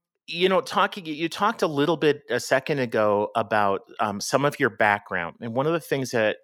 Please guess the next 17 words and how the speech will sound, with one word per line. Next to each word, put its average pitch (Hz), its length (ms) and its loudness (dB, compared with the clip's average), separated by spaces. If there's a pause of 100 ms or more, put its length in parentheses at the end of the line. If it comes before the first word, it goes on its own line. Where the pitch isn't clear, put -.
(140)
I 117 140 0
was 113 280 -4
really 117 200 -2
excited 110 380 0
to 110 60 -6
talk 104 320 -2
to - 100 -8
you 101 120 -2
about 90 400 -2
is, - 300 -8
is 101 160 -10
the 104 100 -12
changes 131 720 -2
that 107 220 -2
you've 98 500 -6
seen, 87 380 -6 (480)
um, 95 500 0